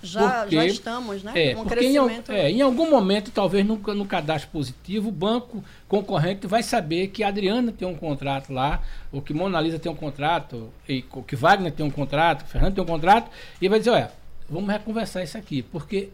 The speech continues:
Speaker 2: essa é uma questão da concorrência. Acho que
Speaker 1: Uhum.
Speaker 2: talvez o grande momento dessa história do cadastro positivo é que você tem um grande banco de dados agora que vai ser,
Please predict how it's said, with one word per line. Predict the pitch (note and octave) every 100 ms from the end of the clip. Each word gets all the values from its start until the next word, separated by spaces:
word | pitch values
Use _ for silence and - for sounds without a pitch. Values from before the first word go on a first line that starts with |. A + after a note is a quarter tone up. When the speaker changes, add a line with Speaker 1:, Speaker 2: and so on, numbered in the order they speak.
| -
Speaker 2:
essa | G3 B3 C#4
é |
uma | C4+
questão | A#3+ - G3
da | A3
concorrência. | - A#3+ C4 F#3+ C#3+ - - - - - F3
Acho | E3+
que | E3
Speaker 1:
Uhum. |
Speaker 2:
talvez | F#3+ G#3+ G3+ G3
o |
grande | E3+ A#3+ D4 D4+
momento | B3 G#3 G3+ D#3 D#3 F#3+ G3 D#3
dessa | C#3 D3+ D#3
história | D#3+ D3+
do |
cadastro | D3 C3+ C#3+ C#3
positivo | C#3+ A#2 G2+ E3+ F#3+
é |
que | G3 G3
você | G#3+ -
tem | - E3
um | D3+
grande | D3+ B3 G#3
banco | D3+ F3+ E3
de | D#3+
dados | C3+ C3+ B2+
agora | C3+ A#2+ B2
que | A#2+ C3+
vai | C3+
ser, | - C#3